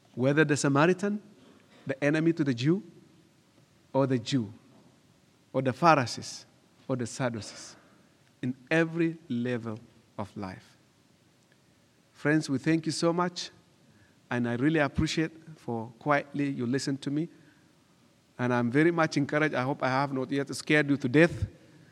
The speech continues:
And this is how I felt.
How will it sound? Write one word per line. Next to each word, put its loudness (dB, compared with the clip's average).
And 0
this 2
is -2
how 4
I 4
felt. -4